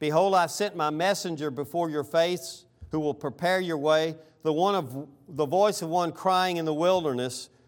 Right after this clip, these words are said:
prepare the way of the Lord, make his path straight.' John appeared, baptizing in the wilderness and proclaiming a baptism of repentance for the forgiveness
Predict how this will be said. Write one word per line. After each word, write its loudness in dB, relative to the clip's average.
prepare 0
the 0
way 4
of 0
the -2
Lord, 0
make -6
his -10
path 0
straight.' -2
John 2
appeared, 0
baptizing 2
in -2
the -2
wilderness -2
and -6
proclaiming -2
a 2
baptism -2
of -6
repentance -6
for -8
the -6
forgiveness -4